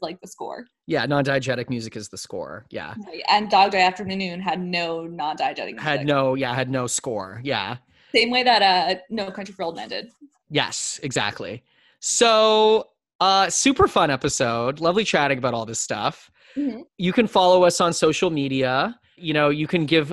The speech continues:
Speaker 2: money to our Venmos if you would like, at Louis four seven one one. And Kate, you're
Speaker 1: Kate Dash Vatter.
Speaker 2: Yeah, Kate Dash Vatter. Yeah, and we're on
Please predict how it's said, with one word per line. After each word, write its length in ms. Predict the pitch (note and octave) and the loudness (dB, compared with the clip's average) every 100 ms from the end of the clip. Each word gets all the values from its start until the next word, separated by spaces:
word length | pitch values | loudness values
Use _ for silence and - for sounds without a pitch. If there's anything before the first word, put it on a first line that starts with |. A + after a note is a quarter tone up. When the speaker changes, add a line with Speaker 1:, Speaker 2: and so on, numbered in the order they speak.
| - | -6
Speaker 2:
money 580 | D#3+ D3+ D#3 D#3 D#3+ D#3+ - | -2 0 0 0 -2 -4 -6
to 640 | - D#3 D3 D3 D3 D3 C#3+ | -4 0 2 2 0 0 -2
our 540 | D3+ C#3+ C#3 C#3 C#3 C#3 _ _ _ - | -2 0 2 2 0 -2 _ _ _ -14
Venmos 640 | C3 D3 D3+ D3+ D3+ D3+ - | -4 -2 2 2 2 0 -4
if 200 | D#3 - | -10 -4
you 100 | D3+ | -2
would 140 | C#3+ | 0
like, 640 | C3+ C3+ B2+ E3+ - - - _ _ _ - | 0 -2 0 -2 -4 -20 -20 _ _ _ -6
at 240 | D#3 D#3 | -4 0
Louis 240 | D#3 D#3 | 2 2
four 180 | D#3 E3+ | 2 2
seven 320 | D#3 E3 D3+ | 2 2 2
one 180 | D3+ D3+ | -2 -2
one. 460 | C#3 C3+ C3+ E3 G#3 - | 0 0 -2 -4 -8 -6
And 140 | D3 | -8
Kate, 320 | C#3 D#3 C#3+ | -2 -2 -2
you're 560 | C#3 D3+ D3+ D3 D3 D3 _ _ _ - | -2 -2 2 2 0 -4 _ _ _ -6
Speaker 1:
Kate 160 | B3 | -2
Dash 180 | C4 A3+ | 0 0
Vatter. 360 | - E3 E3+ - | 0 -4 -6 -6
Speaker 2:
Yeah, 220 | D#3+ C#3+ | -2 0
Kate 320 | B2+ - D#3 C#3 | -2 -2 -2 0
Dash 260 | C#3 C#3 | -2 -2
Vatter. 460 | C3+ A#2 B2 B2+ F3+ _ _ - | -4 -4 -4 -6 -8 _ _ -16
Yeah, 300 | D#3 G#3 F#3+ | -4 2 2
and 140 | E3+ | 0
we're 320 | D#3 F3 F3 E3+ | 0 4 4 4
on 640 | E3+ D#3+ D#3+ D#3+ D#3+ D#3 | 2 2 2 0 -4 -10